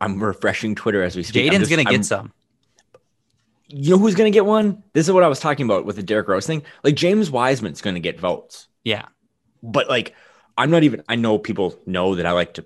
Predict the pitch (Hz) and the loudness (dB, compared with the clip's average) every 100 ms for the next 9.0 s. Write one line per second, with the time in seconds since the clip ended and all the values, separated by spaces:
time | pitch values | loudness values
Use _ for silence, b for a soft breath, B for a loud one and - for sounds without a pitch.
0 | _ - 98 87 85 90 82 78 82 139 | _ -6 -4 -2 -2 -4 -2 -4 -2 -4
1 | 127 107 92 82 _ _ _ _ _ - | -4 -2 -2 -4 _ _ _ _ _ -6
2 | 175 151 - - - - 143 - 170 - | -2 -2 -4 -10 -10 -10 -14 -6 -4 0
3 | 147 - 131 107 95 101 101 90 - 92 | -2 0 -2 0 -2 -2 -2 -2 -6 -4
4 | 95 120 B B - 147 131 131 110 90 | -4 -4 B B -10 -8 -2 -2 -2 -10
5 | 87 90 113 123 107 98 98 87 85 - | -14 -6 -2 2 2 0 -2 -2 -8 -8
6 | 85 80 - 85 82 - 92 98 87 90 | -8 -8 -6 -6 -6 -6 -4 -4 -4 -6
7 | 85 101 - b b b b - 104 113 | -8 -8 -12 b b b b -6 -2 -2
8 | - - 110 113 - - 92 87 82 | -4 -8 -6 -6 -6 -6 -6 -6 -6